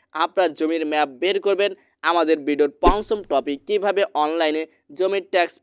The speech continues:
পরিশোধ করবেন। এই দুটি টপিকটা দেখাতে গেলে আজকের ভিডিও অনেক লং হয়ে যাবে, কিন্তু already কিন্তু আমি এই দুই টপিকে আলাদা দুটি ডেডিকেটেড ভিডিও এই চ্যানেলে আপলোড দিয়েছি।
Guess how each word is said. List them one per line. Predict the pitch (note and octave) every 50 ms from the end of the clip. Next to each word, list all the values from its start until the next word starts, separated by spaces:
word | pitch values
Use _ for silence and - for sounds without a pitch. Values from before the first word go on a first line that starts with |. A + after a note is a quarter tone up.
| _ -
পরিশোধ | G3+ G#3+ G#3 - - F#3+ - - -
করবেন। | C3+ C3 B2 B2+ A#2+ - _ - D#3 F#3
এই | G3 G#3 F3
দুটি | G3 F3+ F3+ G3 - -
টপিকটা | E3 D3 E3 D#3 - F3 D#3 C3+ A2 B2
দেখাতে | C3 D#3+ - F#3+ F#3 F#3+
গেলে | G3 F#3 E3 D3+
আজকের | D#3 - - D#3+ D3 C#3
ভিডিও | C#3+ C#3+ C#3+ - C#3 D#3
অনেক | E3+ F#3+ F#3 - F#3
লং | F3 E3+ E3+ E3+
হয়ে | F3 F3 D#3 F3
যাবে, | E3 E3 F3 E3+ _ _ _ _ _ _ _ -
কিন্তু | A3 A3+ A3 A3 - D#3 C3+ - - D3
already | E3 D#3+ D3+ C#3+ E3 F3+ G3 G3
কিন্তু | A3 G3+ F3+ G3 F3
আমি | F3 E3 D3+
এই | C#3+ B2+ B2+
দুই | D#3+ G3+ G#3+ F3+
টপিকে | G#3 F3+ F3+ F3+ F#3 G3 - - C#3+
আলাদা | D3+ E3 F3+ F3+ F3+ E3 C#3 B2+ - D#3+
দুটি | F#3 G#3 G#3 G#3 F#3 D3+ D3
ডেডিকেটেড | D3 C#3+ D3 C#3 D#3 D3 D3+ C#3 B2 C#3
ভিডিও | D#3 E3 F3+ F3 - _ _ - E3
এই | E3+ F3+ -
চ্যানেলে | - F3+ F3+ F3+ F3+ F3 - - - B2 B2+
আপলোড | C3 - - F#3 F#3 F3 F3
দিয়েছি। | F#3 F3+ F3+ -